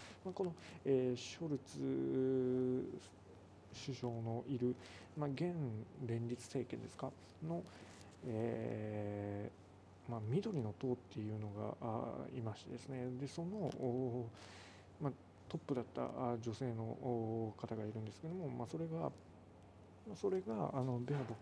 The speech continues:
ク外相、おー、今やられてるんですけども、まあ、この方っていうのは非常に人権派で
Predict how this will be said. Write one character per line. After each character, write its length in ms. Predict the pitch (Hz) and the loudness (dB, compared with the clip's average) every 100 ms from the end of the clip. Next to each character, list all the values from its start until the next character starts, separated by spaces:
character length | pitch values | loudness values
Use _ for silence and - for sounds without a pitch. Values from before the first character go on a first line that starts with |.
| - | -4
ク 280 | - - 120 | -2 -2 0
外 160 | 127 120 | 2 2
相、 200 | - 120 | 0 0
お 680 | 123 127 - 120 117 117 117 | 2 0 2 2 2 0 -2
ー、 160 | - | -2
今 140 | 123 110 | -2 -2
や 100 | 110 | 0
ら 100 | 117 | 0
れ 80 | |
て 60 | 113 | 0
る 80 | 120 | -2
ん 100 | 110 | -4
で 80 | 101 | -6
す 60 | |
け 80 | 139 | -8
ど 100 | 135 | -6
も、 160 | 151 147 - - | -6 -8 -12 -12
ま 60 | 156 | -10
あ、 40 | |
こ 80 | 214 | -8
の 40 | 220 | -8
方 100 | 226 | -8
っ 100 | 214 | -8
て 160 | - | 0
い 40 | 123 | 0
う 20 | |
の 180 | 113 113 | 0 -2
は 80 | 113 | -4
非 180 | - 156 | 2 2
常 160 | 160 185 | 4 6
に 140 | 156 | 4
人 200 | 127 170 | 4 2
権 220 | 170 156 | 4 4
派 540 | 139 127 127 131 127 127 | 4 0 0 0 0 2
で 180 | 143 | 2